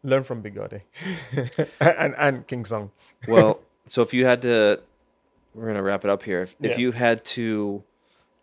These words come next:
Speaker 2: tell everybody, um, I don't know, like, a sentence about what you've learned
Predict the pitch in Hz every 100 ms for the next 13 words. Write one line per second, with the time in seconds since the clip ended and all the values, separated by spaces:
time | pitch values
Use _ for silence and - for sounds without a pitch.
0 | _ - 123 110 104 110 98 104 101 98
1 | 98 95 92 _ _ _ _ _ _ _
2 | 92 90 87 87 85 78 95 82 82 85
3 | - - 92 90 87 - 82 87 85 -
4 | _ _ _ _ _ _ _ _ _ -
5 | 104 107 101 95 101 104 98 98 98 -